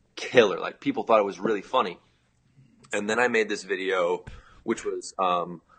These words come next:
I made a Chick-fil-A mukbang. And, like,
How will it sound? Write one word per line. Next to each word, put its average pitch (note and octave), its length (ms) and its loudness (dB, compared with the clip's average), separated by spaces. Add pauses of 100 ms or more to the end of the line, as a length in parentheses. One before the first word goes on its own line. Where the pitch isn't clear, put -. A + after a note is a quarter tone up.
(140)
I G2+ 100 0
made G#2 180 2
a F#2+ 60 0
Chick-fil-A - 640 0
mukbang. - 580 -2 (580)
And, G#2 220 4
like, G2+ 240 4